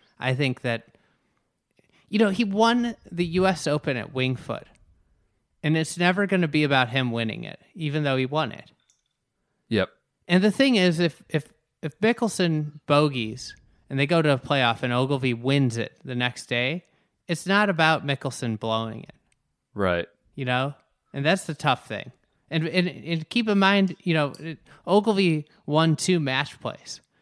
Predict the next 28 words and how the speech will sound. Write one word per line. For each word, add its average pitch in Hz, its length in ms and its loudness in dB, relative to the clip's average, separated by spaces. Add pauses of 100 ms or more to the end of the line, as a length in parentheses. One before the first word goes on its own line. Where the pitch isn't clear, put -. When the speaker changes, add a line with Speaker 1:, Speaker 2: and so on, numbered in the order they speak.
(140)
Speaker 1:
You 147 80 -6
know, 135 80 4
Speaker 2:
I 151 80 10
Speaker 1:
he's - 20 12
Speaker 2:
mean, 170 120 12
Speaker 1:
like 170 160 6
one 180 120 8
of 185 60 10
Speaker 2:
what's 180 80 4
Speaker 1:
the 190 60 8
Speaker 2:
it, 147 60 2
what 147 240 4
Speaker 1:
be-, 160 60 -6
one 180 180 0
of 180 40 0
the 170 60 -2
best 170 180 2
Speaker 2:
career 175 240 12
Speaker 1:
match-, 160 100 12
Speaker 2:
earnings 147 560 10
Speaker 1:
yeah. 110 60 6
Speaker 2:
of, 101 120 0
like, 98 340 4
forty 131 520 2
million 120 400 6
or 78 80 -6
something, 76 380 -8
right? 117 340 2